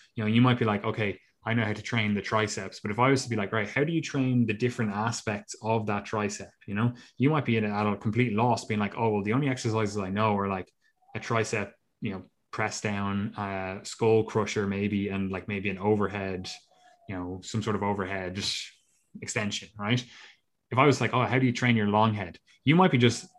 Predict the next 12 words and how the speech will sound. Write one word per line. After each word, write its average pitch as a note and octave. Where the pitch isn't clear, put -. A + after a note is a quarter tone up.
at C3+
a C3
complete B2
loss. A2
You B2
might B2+
be B2+
like, G#2
"I A#2+
actually D#3+
don't D#3
know." B2